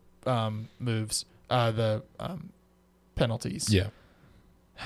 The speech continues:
Speaker 1: And then he comes around Alonso and just freaking hits him.
Speaker 2: <laughs>
Speaker 1: And I just immediately knew.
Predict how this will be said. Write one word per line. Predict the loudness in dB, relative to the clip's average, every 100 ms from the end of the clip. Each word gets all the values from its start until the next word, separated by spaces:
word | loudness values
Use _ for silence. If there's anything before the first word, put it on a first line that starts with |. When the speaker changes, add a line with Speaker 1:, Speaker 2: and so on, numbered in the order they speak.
| -12 -14 -18 -20 -20 -20 -6 -6 -4
Speaker 1:
And | -2
then | 2 4 4
he | 2 0
comes | 2 2 4
around | 6 8 10
Alonso | 10 10 6 2 2 2 -2 -4 _ -20 -20 -20 -20 -20 _ -2
and | 2 2 2 -2 -10 _ _ -20 _ -8
just | 0 0 -2 _ _ -20 -20 -16 -2
freaking | 0 2 4
hits | 2 0
him. | 0 6
Speaker 2:
<laughs> | 8 8 8 6 6 6 6 6 8 6 4 -20 -2
Speaker 1:
And | 4 6 6 4 -2 -8 -6
I | 2 6 8 6 4
just | 2 4
immediately | 6 6 4 4 4 4 0
knew. | 0 -2 -2 -4